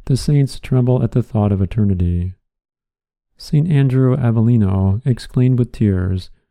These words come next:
"Who knows whether I shall be saved or damned?" Saint Louis Bertrand said with trembling, "What shall be my lot in the other world?" And shall we not tremble?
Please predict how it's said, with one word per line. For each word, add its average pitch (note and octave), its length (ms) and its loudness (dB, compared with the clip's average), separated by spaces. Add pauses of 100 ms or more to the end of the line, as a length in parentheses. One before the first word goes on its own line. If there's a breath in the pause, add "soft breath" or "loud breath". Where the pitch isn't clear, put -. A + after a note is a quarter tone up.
(220)
"Who D3 200 0
knows D3+ 240 2
whether A#2+ 320 2
I A2+ 140 0
shall A2+ 240 0
be G#2+ 160 2
saved G2+ 440 -2
or F#2+ 120 0
damned?" F#2 580 0 (720)
Saint C#3+ 320 0
Louis C#3 560 0 (400)
Bertrand G#2+ 680 0
said B2+ 260 0
with B2 140 0
trembling, G2 580 0 (520 soft breath)
"What C#3+ 140 0
shall D3+ 220 0
be C#3 140 0
my C3 160 2
lot G#2 400 -2
in G#2+ 80 0
the G2+ 120 0
other G2 240 0
world?" F#2 600 -2 (500)
And C#3 160 2
shall C#3 260 0
we C#3+ 140 2
not B2+ 220 0
tremble? F#2 640 0